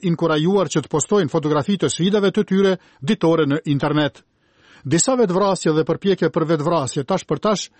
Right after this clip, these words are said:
janë lidhur me këtë lojë, megjithëse një inspektim më i afërt në asnjë rast nuk ka gjetur ndonjë lidhje vendimtare.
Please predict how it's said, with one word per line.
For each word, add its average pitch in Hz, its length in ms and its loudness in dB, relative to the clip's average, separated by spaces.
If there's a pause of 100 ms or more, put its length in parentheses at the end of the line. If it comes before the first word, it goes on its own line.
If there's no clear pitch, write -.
(140)
janë 208 240 2
lidhur 196 260 2
me 170 140 0
këtë 185 160 2
lojë, 131 280 2 (280)
megjithëse 165 540 0 (100)
një 165 300 0
inspektim 170 500 0
më 214 140 2
i - 20 4 (140)
afërt 147 260 -6
në 156 80 0
asnjë 202 320 0
rast 180 300 -4 (220)
nuk 214 180 2
ka 196 100 2
gjetur 185 320 0
ndonjë 175 320 0
lidhje 147 340 0
vendimtare. 143 840 0